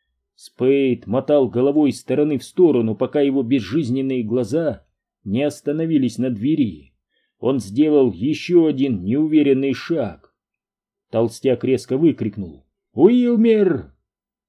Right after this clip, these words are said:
Дверь открылась, и появился мальчишка. Спейд сделал третий шаг. Лицо его посерело.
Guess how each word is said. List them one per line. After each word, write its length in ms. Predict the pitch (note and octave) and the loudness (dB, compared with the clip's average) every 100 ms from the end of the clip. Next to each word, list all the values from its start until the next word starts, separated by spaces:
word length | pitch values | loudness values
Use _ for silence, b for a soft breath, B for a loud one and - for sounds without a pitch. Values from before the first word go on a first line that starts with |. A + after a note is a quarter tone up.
| - | -18
Дверь 380 | F#2 A2+ B2 | -4 0 2
открылась, 520 | A2+ - F3+ E3 G#2 - | 0 -2 0 0 -2 -6
и 80 | |
появился 480 | - C#3+ D3 B2+ - | 0 2 4 2 0
мальчишка. 800 | C3+ D3 - D#3+ A2+ - D#2 C2+ _ _ _ _ _ _ _ | -2 -4 -4 -6 -6 -10 -20 _ _ _ _ _ _ _ _
Спейд 760 | - - - C#3 D#3 D3 - _ _ _ - | -20 -10 -2 0 2 -2 -4 _ _ _ -20
сделал 640 | G2 - A#2 C#3+ C#3 A#2+ | -20 -4 0 2 2 0
третий 500 | - E3+ C#3 A#2 A2+ | 0 0 2 -2 -6
шаг. 500 | - D#3 G2+ - _ _ _ _ _ | -4 -6 -6 -10 _ _ _ _ _
Лицо 460 | B2 D#3+ - G3+ F3+ | -2 -2 -2 0 2
его 280 | D#3 E3 | 4 2
посерело. 920 | - C#3+ - D3 E3+ D#3 A2+ F#2+ F2+ | 2 -2 0 0 2 2 0 -4 -12